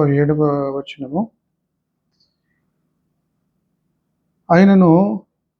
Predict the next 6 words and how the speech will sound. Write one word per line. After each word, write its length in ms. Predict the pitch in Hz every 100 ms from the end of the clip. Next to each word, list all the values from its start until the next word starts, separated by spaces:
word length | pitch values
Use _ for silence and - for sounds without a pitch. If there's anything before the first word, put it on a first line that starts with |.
| _ 160
అందరి 760 | 160 185 185 185 185 180 269 -
ప్రయోజనము 1000 | 156 156 165 165 156 165 160 156 147 156 - _
కొరకు 600 | - 143 139 220 240 160 139 143
ప్రతివానికి 720 | 151 151 147 147 143 143 180
ఆత్మ 440 | 147 139 151 - 156
ప్రత్యక్షత 840 | - 143 - 135 - - 147 131